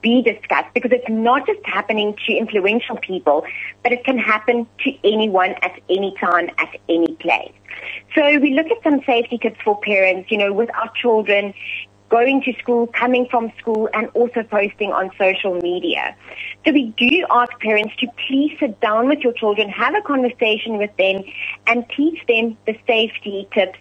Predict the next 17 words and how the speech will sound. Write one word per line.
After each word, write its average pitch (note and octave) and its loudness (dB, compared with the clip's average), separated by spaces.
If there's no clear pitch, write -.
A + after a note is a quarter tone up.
of G3 2
when G3+ 0
they - 0
are C#4+ 4
at C#4 -2
school, C4+ 0
when F#3+ 0
they're F3 -2
going A3+ 0
to - -10
school, A3+ 0
and G#3 0
also F#3 -2
coming F3 -2
back E3+ -2
from F3 -2
school. D2+ -6